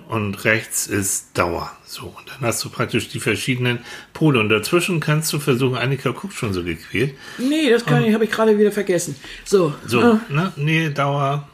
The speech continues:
Speaker 1: äh, Nähe, Distanz, Dauer, Wechsel.
Speaker 2: Mhm.
Speaker 1: Und dazwischen, zwischen diesen, äh, vier Quadranten sozusagen, wie beim Kompass,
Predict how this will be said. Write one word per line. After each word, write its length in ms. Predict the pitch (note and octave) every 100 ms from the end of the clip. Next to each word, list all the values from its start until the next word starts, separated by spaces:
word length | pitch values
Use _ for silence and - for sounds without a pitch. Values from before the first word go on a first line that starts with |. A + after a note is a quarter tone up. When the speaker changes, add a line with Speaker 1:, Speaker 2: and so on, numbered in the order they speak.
| _ _ -
Speaker 1:
äh, 220 | B2 B2
Nähe, 440 | B2 C3+ C#3+ C3+
Distanz, 640 | B2 G#2+ - C3 B2+ B2
Dauer, 320 | - G#2 G2 F#2
Wechsel. 380 | F#2 - F2 - -
Speaker 2:
Mhm. 260 | G3 G3+ A#3+ - - -
Speaker 1:
Und 260 | - C3 A#2
dazwischen, 580 | D#3+ G3+ - E3+ D3+ D3
zwischen 380 | - B2 C3+ B2+
diesen, 600 | F#3+ F3+ E3+ E3 D#3+ -
äh, 280 | C3 C3
vier 500 | B2 - E3 D#3 D3
Quadranten 680 | C3+ - C3+ A#2+ C3 C#3+ C3
sozusagen, 480 | G#2+ G2 - G2+ G2
wie 80 | C3
beim 200 | B2+ A#2+
Kompass, 480 | - B2+ B2 B2